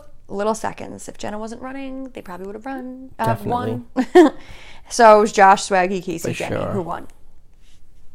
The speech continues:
Speaker 1: I don't like when it's big teams. It's annoying to keep repeating their names. Come on.
Speaker 2: Yeah.
Speaker 1: Challenge. Think of
Speaker 2: That's why I don't
Speaker 1: podcasts.
Speaker 2: even bother writing at all.
Speaker 1: <laughs> Yeah. So, yeah.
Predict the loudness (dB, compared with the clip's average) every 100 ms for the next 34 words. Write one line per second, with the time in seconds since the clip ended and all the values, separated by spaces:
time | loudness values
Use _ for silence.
0 | -2 0 2 0 -2 -6 -4 -6 -6 -10
1 | -10 -12 -8 -4 -2 -4 -8 -14 -10 -10
2 | -10 -10 -10 -12 -16 -18 -20 -20 -20 -20
3 | -20 -20 -20 -6 0 2 2 0 0 0
4 | -2 -2 0 0 -4 -4 -2 -2 4 4
5 | 6 8 10 8 4 2 0 -4 0 2
6 | 2 0 -2 -4 -4 -4 -6 -8 -6 2
7 | 4 4 2 -4 -14 -20 -20 -20 -18 -20
8 | -20 -20 -20 -20 -18 -12 -12 -12 -16 -20
9 | -20 -20 -20 _ -20 -20 -20 -20 -18 -20